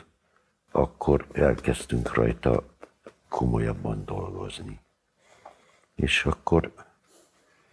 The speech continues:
tudom, egy, egyik este, e, már ilyen téli este volt, és akkor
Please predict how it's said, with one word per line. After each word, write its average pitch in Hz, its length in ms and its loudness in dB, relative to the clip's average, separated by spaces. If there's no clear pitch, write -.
tudom, 71 360 4
egy, 62 160 -4
egyik 67 460 2
este, - 480 0
e, 78 160 4
már 60 260 0
ilyen 64 300 0
téli 69 400 6
este 65 320 2
volt, 60 400 0
és - 140 -4
akkor - 460 -4